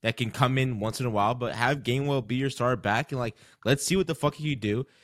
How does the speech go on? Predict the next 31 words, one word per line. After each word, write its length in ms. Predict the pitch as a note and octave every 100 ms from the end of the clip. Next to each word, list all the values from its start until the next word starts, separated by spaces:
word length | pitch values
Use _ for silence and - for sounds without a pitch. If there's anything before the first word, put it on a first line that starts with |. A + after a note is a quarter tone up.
| _ _
If 140 | B2+ C3+
he 80 |
can't 300 | D#3 F#3+ F3
do 140 | D#3 E3+
anything, 480 | F3+ F#3 F#3 F3 - _ _ -
all 80 |
right, 280 | D3 C3 C3 -
revert 340 | A#2 B2 C#3
back 180 | C3+ C3
to 120 | C#3+
old 220 | G#2+ B2
shit. 360 | - B2+ A#2 -
Jalen 300 | A#2+ A#2+ A2+
step 320 | - A2+ -
up 220 | G#2+ G2+
and 80 | G#2
just 220 | F2 F2
<laughs> 20 | -
fucking 440 | - - - A#2+
fire 300 | - A2+ A2
on 100 | G#2
all 160 | F#2+ G2
cylinders. 400 | - A2 F2+ F2+
But 280 | - A2 - - - -
I 100 | A2
would 180 | C#3+ F#3+
love 300 | C3 A2+ A2+
to 100 | G#2
see 180 | - G#2
you 140 | G2+ F#2+
guys. 460 | G2 G2 G#2+ -